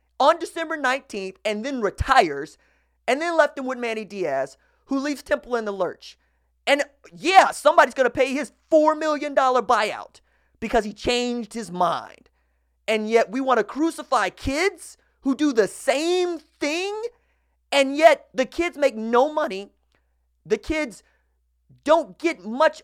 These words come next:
of anything out of it except a lottery ticket that might get them into the N F L. And all while coaches move about with freedom. Dana Holgorsen is another dude who's interviewing for a job at Houston after he signed an early signing class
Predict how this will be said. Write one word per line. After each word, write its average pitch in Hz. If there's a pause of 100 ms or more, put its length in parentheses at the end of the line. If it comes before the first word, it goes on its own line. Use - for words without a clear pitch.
of 233
anything 294
out 247
of 233
it 240
except 247
a 220
lottery 208
ticket 180
that 175
might 196
get 202
them 170
into 160
the 147
N 147
F 127
L. - (800)
And 208 (480)
all 302
while 185 (500)
coaches 233
move 247
about 202 (160)
with 202
freedom. 180
Dana 311
Holgorsen 233 (320)
is 247
another 302
dude 269
who's 269
interviewing 339
for 320
a 269
job 254
at 254
Houston 240
after 214
he 196
signed 277
an 233
early 262
signing 214
class 196